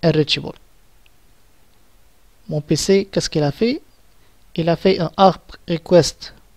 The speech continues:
en cherchant deux cent cinquante-deux, qui est l'adresse I P de ma passerelle, parce qu'il a besoin de savoir l'adresse mac de ma passerelle. Il n'a pas trouvé l'adresse mac, puisque deux cent cinquante-deux n'existe pas sur le réseau.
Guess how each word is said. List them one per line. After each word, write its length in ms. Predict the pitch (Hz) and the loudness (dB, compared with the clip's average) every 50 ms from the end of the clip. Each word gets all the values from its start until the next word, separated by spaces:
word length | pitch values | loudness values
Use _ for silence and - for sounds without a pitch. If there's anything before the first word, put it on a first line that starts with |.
| _ _ - | _ _ -6
en 120 | 175 165 | -4 -4
cherchant 520 | 160 - 160 147 - - - 180 156 - - _ _ _ _ | -2 -2 -2 -2 -2 -4 -4 -4 -4 -6 -10 _ _ _ _
deux 120 | 165 151 143 | -4 -4 -2
cent 160 | - 165 151 | -2 -2 -4
cinquante-deux, 540 | - - - - 151 147 139 143 202 311 370 - _ _ _ _ _ _ _ _ - | -4 -6 -6 -6 -6 -6 -2 0 0 -2 -2 -4 _ _ _ _ _ _ _ _ -10
qui 100 | - 156 | -4 -2
est 60 | 147 | 0
l'adresse 320 | 151 147 147 151 143 - | 0 2 2 0 0 0
I 60 | - 156 | -4 -8
P 200 | - 160 147 143 | -4 -4 -4 -4
de 80 | 147 | -4
ma 140 | 143 143 143 | -6 -6 -8
passerelle, 440 | - 147 135 - - 170 185 262 320 - _ - _ _ _ _ _ - | -6 -8 -8 -6 -4 -2 -4 -4 -4 -8 _ -20 _ _ _ _ _ -16
parce 160 | - - - | -14 -12 -8
qu'il 100 | - 156 | -4 -4
a 60 | 156 | -2
besoin 320 | 160 156 147 160 185 185 | -2 -2 -2 0 0 0
de 80 | 180 175 | 0 0
savoir 320 | - - 180 180 196 196 | 0 0 0 2 4 4
l'adresse 360 | 190 185 180 180 180 - - - | 4 4 2 0 -2 -2 0 0
mac 200 | 220 214 - - | 0 0 0 0
de 60 | 196 | -2
ma 100 | 185 180 | -2 0
passerelle. 420 | - 160 147 - - - - - - - _ _ _ _ _ _ _ _ _ _ _ _ _ _ _ _ _ _ _ _ - - - - - - - - - - - _ - | -2 -2 -4 -4 -6 -12 -14 -16 -18 -20 _ _ _ _ _ _ _ _ _ _ _ _ _ _ _ _ _ _ _ _ -20 -20 -20 -20 -20 -20 -20 -20 -20 -20 -20 _ -2
Il 80 | 196 170 | 0 2
n'a 80 | 185 | 4
pas 160 | 185 262 240 | 6 6 6
trouvé 480 | 208 202 208 202 190 196 196 196 - - - _ _ _ _ _ _ _ _ - - - - | 6 6 4 4 6 6 4 4 2 -2 -10 _ _ _ _ _ _ _ _ -20 -16 -12 -10
l'adresse 360 | 147 - 147 143 - - - | -8 -8 -6 -6 -8 -6 -6
mac, 180 | 220 311 320 - - - - - _ _ _ _ _ _ _ _ _ _ _ _ _ _ _ | -6 -6 -8 -10 -12 -20 -20 -20 _ _ _ _ _ _ _ _ _ _ _ _ _ _ _
puisque 300 | - 160 147 - - 156 | -8 -6 -6 -6 -4 -6
deux 100 | 147 151 | -4 -4
cent 180 | 143 - - 156 | -4 -6 -6 -6
cinquante-deux 560 | 147 160 151 - 160 151 147 156 151 147 - - - - - - - - _ - - | -8 -8 -8 -8 -8 -6 -4 -2 -4 -4 -4 -8 -20 -20 -20 -20 -20 -20 _ -12 -8
n'existe 340 | 156 143 143 143 131 - | -6 -6 -4 -6 -6 -6
pas 140 | - - 151 | -8 -6 -6
sur 180 | - - 170 - | -6 -6 -6 -8
le 80 | 156 | -10
réseau. 360 | 151 147 135 143 190 269 - | -8 -6 -6 -6 -6 -6 -8